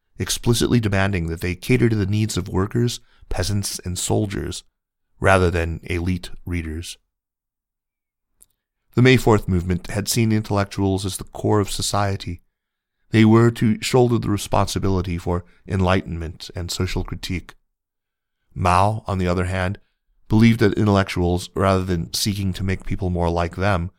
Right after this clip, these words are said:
should make themselves more like the people.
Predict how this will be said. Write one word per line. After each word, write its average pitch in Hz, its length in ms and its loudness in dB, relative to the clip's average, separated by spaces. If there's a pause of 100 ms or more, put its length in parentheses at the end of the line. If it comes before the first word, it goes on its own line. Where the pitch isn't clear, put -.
(480)
should - 220 -6
make 104 180 2
themselves 92 720 0 (440)
more 110 180 8
like 87 300 2
the 92 120 -4
people. - 460 -2